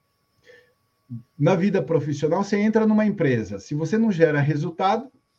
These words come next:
aí você te-, corre algum sério risco ali de ser demitido, né? Ou se você abre um negócio e não gera resultado, você quebra o teu negócio. Se você gera impactos negativos, isso é um problema.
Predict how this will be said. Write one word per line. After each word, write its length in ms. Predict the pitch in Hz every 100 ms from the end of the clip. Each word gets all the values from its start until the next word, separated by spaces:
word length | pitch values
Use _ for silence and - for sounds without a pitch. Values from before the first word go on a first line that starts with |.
| _ _ _ _ _ _ _
aí 220 | 123 123
você 500 | 139 147 - 165 170 - _ -
te-, 200 | 147 147
corre 200 | 135 135
algum 240 | 131 151
sério 280 | - 147 156
risco 440 | 135 139 143 170
ali 240 | 160 131 131
de 180 | 135
ser 180 | 143 143
demitido, 520 | 127 147 113 - 82 - _ _ -
né? 240 | 113 147 - _ - _ -
Ou 160 | 165
se 120 | 165
você 300 | 175 165 180
abre 280 | 156 143 131
um 80 | 143
negócio 520 | 156 147 151 165 165
e 40 | 160
não 80 |
gera 240 | 143 139 131
resultado, 520 | 139 139 143 147 147
você 140 | 147 175
quebra 500 | 156 139 127 135 - _
o 60 | 127
teu 120 | 135
negócio. 540 | 143 131 123 - - _ _ _ _ - - - _
Se 180 | - 269
você 420 | 254 226 190 156
gera 320 | 151 139 135
impactos 800 | 143 143 170 180 170 - 123 -
negativos, 1000 | 127 120 110 - 156 151 92 87 - _ _ _ _ _ _ _ _ _ _ _ _ _ _ _
isso 220 | 131 -
é 40 | 113
um 100 | 110
problema. 520 | 147 151 117 90